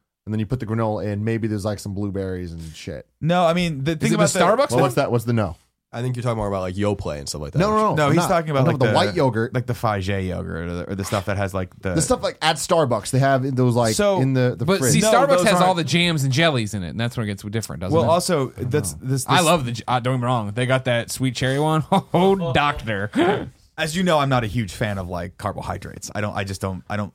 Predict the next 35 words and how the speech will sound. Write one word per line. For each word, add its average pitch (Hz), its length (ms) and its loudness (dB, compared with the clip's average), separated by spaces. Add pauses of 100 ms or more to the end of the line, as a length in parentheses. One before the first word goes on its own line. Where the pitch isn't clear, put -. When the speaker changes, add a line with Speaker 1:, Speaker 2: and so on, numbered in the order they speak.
Speaker 2:
I 113 100 0
don't, 117 100 0
Speaker 3:
You? 113 60 -2
Speaker 2:
my 139 180 6
body 127 240 2
doesn't 110 320 -2
do 104 160 -2
well 95 260 -2
when 92 100 -4
I 90 40 -6
have 90 220 -6
excess 90 340 -8
amount 87 180 -6
of 87 60 -12
carbohydrates 87 640 -8
in 87 80 -6
it 87 80 -8
just 90 160 -10
because 90 400 -8
I, 92 100 -8 (160)
I 98 100 -6
just, 87 240 -10
I - 80 -8
tend 101 260 -6
to 92 60 -8
gain 85 220 -10
weight. - 200 -14 (460)
That's 117 140 -2
just 101 160 -4
me. 113 280 -4 (640)
Might 107 180 -2
be 107 80 -4
different 92 300 -6
for 95 80 -8
you. - 200 -12